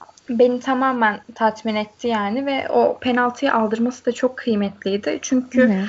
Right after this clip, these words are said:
Speaker 1: o penaltı yap-, o penaltı yapılmadı. Penaltıyı aldı.
Speaker 2: <laughs>
Speaker 1: Hani
Speaker 2: Evet.
Speaker 1: zorla aldı o penaltıyı. Yani, e, karşı tarafın yapacağı hiçbir şey kalmadı. Hani öyle bir andı. O yüzden
Speaker 2: Hı hı.
Speaker 1: beni,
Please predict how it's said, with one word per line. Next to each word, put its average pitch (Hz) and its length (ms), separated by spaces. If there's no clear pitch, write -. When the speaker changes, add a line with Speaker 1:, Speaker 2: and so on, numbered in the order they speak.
Speaker 1:
o 247 220
penaltı 262 560
yap-, 254 200
o 254 100
penaltı 277 420
yapılmadı. 226 680
Penaltıyı 262 560
aldı. 240 460
Speaker 2:
<laughs> - 460
Speaker 1:
Hani 262 140
Speaker 2:
Evet. 247 180
Speaker 1:
zorla 294 420
aldı 240 380
o 220 100
penaltıyı. 202 720
Yani, 208 680
e, 50 40
karşı 226 340
tarafın 285 240
yapacağı 233 360
hiçbir - 260
şey 233 200
kalmadı. 196 600
Hani 214 160
öyle 226 320
bir 196 100
andı. 190 420
O 262 120
yüzden 208 300
Speaker 2:
Hı 196 120
hı. 202 40
Speaker 1:
beni, 269 280